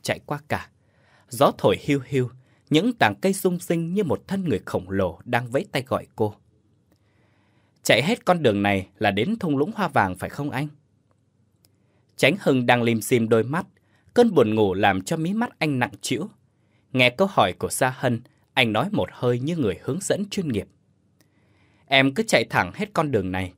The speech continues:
nhìn sang bên trái có tấm bảng chỉ thung lũng hoa vàng. Quẹo vào đi tiếp một đoạn đường sẽ gặp khách sạn Nguyệt Cầm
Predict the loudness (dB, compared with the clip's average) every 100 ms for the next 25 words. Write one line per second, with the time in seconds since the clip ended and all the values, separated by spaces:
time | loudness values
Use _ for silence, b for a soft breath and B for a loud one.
0 | _ _ _ _ 2 2 2 0 2 0
1 | 2 2 0 0 -4 -2 -2 2 0 0
2 | -4 -4 -4 -6 -4 -4 -4 -6 -4 -2
3 | -4 -8 _ _ _ _ 2 2 4 4
4 | 4 2 -2 -4 -2 0 2 0 0 -4
5 | -4 -6 -6 -4 -4 -8 -12 -4 -4 -2
6 | -4 -4 -2 -2